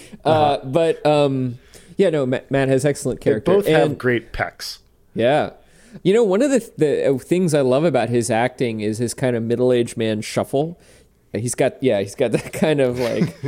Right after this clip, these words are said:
Speaker 2: <laughs>
Speaker 1: you know, once athletic guy who's getting a little bit old sort of thing that he does, and, like, slightly too big shirts. You can't quite tell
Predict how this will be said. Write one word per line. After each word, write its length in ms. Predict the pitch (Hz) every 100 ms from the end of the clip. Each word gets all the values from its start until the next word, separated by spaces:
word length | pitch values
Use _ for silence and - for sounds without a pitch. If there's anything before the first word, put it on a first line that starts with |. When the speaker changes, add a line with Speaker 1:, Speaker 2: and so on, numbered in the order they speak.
| -
Speaker 2:
<laughs> 240 | - - -
Speaker 1:
you 120 | 151
know, 120 | 143
once 380 | 127 143 151 -
athletic 520 | 143 139 135 127 123
guy 420 | 127 120 117 113 113
who's 200 | 123 107
getting 220 | 120 113
a 20 |
little 180 | 113 113
bit 120 | 113
old 480 | - 104 101 107 98
sort 240 | - 110 107
of 200 | 104 104
thing 380 | - 123 110
that 160 | 113 107
he 140 | 107
does, 440 | 104 104 104 104 101
and, 260 | 101 110 107
like, 180 | 104
slightly 380 | - 131 131 117
too 240 | 110 139 120
big 260 | 117 110
shirts. 400 | - 123 120 -
You 80 | 120
can't 260 | 135 185 -
quite 300 | 190 170 -
tell 460 | 175 180 87 -